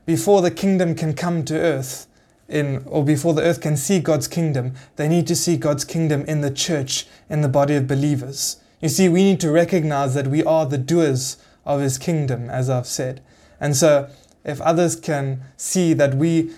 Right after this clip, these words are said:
uh, are doing his kingdom, they will, uh, understand what the kingdom of God is. It's not just a dominion. I mean, I'm, like I said, I'm not gonna go into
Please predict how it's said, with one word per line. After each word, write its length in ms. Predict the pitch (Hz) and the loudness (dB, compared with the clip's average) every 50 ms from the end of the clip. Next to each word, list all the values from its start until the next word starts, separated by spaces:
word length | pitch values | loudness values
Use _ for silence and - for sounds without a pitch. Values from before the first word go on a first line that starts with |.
| - _ _ _ _ _ _ - | -20 _ _ _ _ _ _ -14
uh, 240 | - - 139 135 - | -6 -4 -2 -2 0
are 120 | - 139 139 | 0 0 0
doing 320 | 127 143 147 151 147 147 | 0 0 0 0 0 0
his 220 | 147 156 156 139 131 | 2 2 0 0 0
kingdom, 580 | - - 156 147 139 131 123 120 127 131 131 131 - - - - | -2 -4 -2 0 0 -2 -2 -2 -4 -6 -6 -8 -12 -18 -16 -8
they 180 | - 135 135 135 | -6 -4 -2 -2
will, 420 | 131 131 131 131 127 123 123 131 - _ _ _ _ _ _ _ _ _ _ _ - | -2 0 0 0 0 -2 -4 -6 -12 _ _ _ _ _ _ _ _ _ _ _ -14
uh, 60 | 135 | -10
understand 1000 | 131 127 127 - 139 135 135 135 131 - - - 147 135 131 123 120 120 117 - - _ _ - | -8 -6 -6 -4 -4 -2 -2 -2 -2 -4 -4 -4 -2 -2 -2 -2 -2 -4 -8 -10 -14 _ _ -12
what 180 | 131 135 131 - | -12 -12 -8 -8
the 80 | 139 | -10
kingdom 400 | 135 - - 139 135 135 131 131 | -10 -8 -8 -6 -4 -2 0 0
of 160 | 131 127 131 | 0 -2 -2
God 240 | - 135 127 123 127 | -4 -6 -6 -6 -6
is. 320 | - 127 127 131 - - - _ _ _ _ _ _ _ _ - - | -8 -10 -8 -10 -10 -14 -16 _ _ _ _ _ _ _ _ -12 -8
It's 140 | 143 131 - | -6 -2 2
not 240 | 180 190 190 190 - | 2 2 2 0 0
just 480 | - 170 160 156 - - - - - - _ _ _ _ _ - | 2 2 2 2 0 -6 -8 -10 -16 -18 _ _ _ _ _ -12
a 60 | - 135 | -8 -4
dominion. 540 | 131 156 143 147 151 151 147 139 135 131 | -2 -2 0 0 0 0 0 0 0 0
I 20 | 127 | 0
mean, 180 | 127 127 127 | 0 -2 -2
I'm, 160 | 127 123 131 135 | -2 -2 -2 0
like 240 | 135 139 143 139 | 0 0 2 2
I 40 | 156 | 0
said, 180 | 135 - 170 143 | 2 2 2 2
I'm 80 | 139 | 2
not 140 | 143 160 160 | 2 2 2
gonna 180 | 165 180 160 160 | 4 2 2 4
go 160 | 135 151 151 | 2 2 2
into 540 | 143 147 151 151 131 - 156 147 139 135 | 2 0 -2 -4 -2 -2 0 0 0 -2